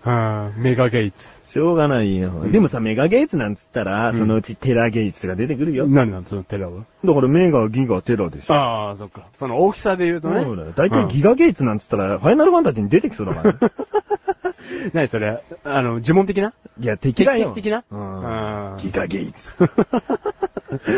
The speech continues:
Speaker 1: そうだね。
Speaker 2: そんな、そんなおどろおどろしい名前になりたくないよ。
Speaker 1: <laughs> テラゴメン。
Speaker 2: テラゴメン。
Speaker 1: <laughs> 超ごめんみたいなことでしょ？これ。
Speaker 2: そうそうそう。
Speaker 1: テラゴメン。
Speaker 2: そうそうそう。
Speaker 1: うん。
Speaker 2: あんま使わないな、俺らな。
Speaker 1: うん。
Speaker 2: テラとかな。
Speaker 1: うん。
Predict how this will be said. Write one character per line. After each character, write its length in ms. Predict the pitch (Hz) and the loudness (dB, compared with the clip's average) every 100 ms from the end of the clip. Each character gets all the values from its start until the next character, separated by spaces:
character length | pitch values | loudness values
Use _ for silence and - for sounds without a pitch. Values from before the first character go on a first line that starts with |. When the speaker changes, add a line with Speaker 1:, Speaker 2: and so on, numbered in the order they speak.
| 339 285 127 113 110 104 98 95 90 98 - - - | 0 -2 -2 0 -2 -4 -8 -10 -12 -16 -20 -18 -14
Speaker 1:
そ 160 | - 104 | -6 -4
う 20 | |
だ 100 | 92 | 0
ね。 300 | 123 113 90 98 120 | 2 2 0 -8 -16
Speaker 2:
そ 260 | _ - 117 | _ -6 0
ん 140 | 165 | 2
な、 200 | 175 165 | 4 4
そ 140 | 143 160 | 4 4
ん 100 | 190 | 4
な 120 | 180 | 4
お 160 | 160 151 | 4 4
ど 140 | 170 | 4
ろ 80 | 165 | 4
お 40 | |
ど 120 | 160 | 2
ろ 80 | 160 | 0
し 60 | 160 | 0
い 60 | |
名 100 | 123 | 0
前 160 | 104 104 | 0 0
に 60 | 101 | 0
な 80 | |
り 60 | 104 | 0
た 100 | 127 | -2
く 100 | 101 | -4
な 120 | 98 | -4
い 60 | 92 | -6
よ。 60 | - - - 147 196 - - - | -8 -6 -6 -2 -4 -2 -2 -2
Speaker 1:
<laughs> 640 | - _ - - 165 - | -4 _ -20 -16 -16 0
テ 100 | 135 | 2
ラ 100 | 120 | 2
ゴ 100 | 113 | 0
メ 100 | 104 | -2
ン。 120 | 92 - - - - 135 | -6 -16 -20 -20 -16 -2
Speaker 2:
テ 80 | 156 | 2
ラ 140 | 170 | 4
ゴ 60 | - | 4
メ 60 | - - 285 - - - - - 202 | 2 2 -2 0 0 0 -4 -8 -8
ン。 0 | |
Speaker 1:
<laughs> 40 | 285 | 0
超 140 | 269 | 2
ご 100 | 160 | 2
め 100 | 127 | 0
ん 40 | |
み 80 | 107 | -4
た 80 | 104 | -8
い 20 | |
な 60 | 98 | -8
こ 80 | 107 | -10
と 60 | |
で 60 | 104 | -2
し 80 | - | -2
ょ？ 40 | |
こ 160 | 339 127 | 2 0
れ。 120 | 101 | -2
Speaker 2:
そ 200 | - 131 | -4 -2
う 40 | |
そ 80 | - | -2
う 40 | |
そ 120 | - 131 | 0 -2
う。 40 | 123 | 0
Speaker 1:
テ 160 | - 151 | 2 4
ラ 120 | 131 | 2
ゴ 120 | 117 | -2
メ 100 | 107 | -6
ン。 80 | 92 - 208 190 _ | -12 -16 -16 -18 _
Speaker 2:
そ 180 | 117 101 | -2 -2
う 60 | |
そ 140 | 95 98 | -4 -4
う 40 | |
そ 40 | |
う。 40 | 123 | -2
Speaker 1:
う 140 | 104 | -2
ん。 100 | 90 | -2
Speaker 2:
あ 60 | 117 | 2
ん 80 | 147 | 2
ま 100 | 151 | 2
使 160 | - | 2
わ 80 | 156 | 2
な 120 | 147 | 2
い 60 | 147 | 0
な、 120 | 139 | 0
俺 160 | 101 87 | -2 -4
ら 100 | 82 | -4
な。 200 | 101 170 | -4 0
Speaker 1:
う 80 | |
ん。 600 | 120 107 98 92 92 113 123 | 2 2 0 -6 -12 -16 -10
Speaker 2:
テ 120 | 110 | -8
ラ 120 | 80 | -8
と 100 | - | -8
か 140 | - 98 | -8 -2
な。 100 | 113 | 0
Speaker 1:
う 40 | |
ん。 400 | 104 95 90 110 | 0 -4 -8 -14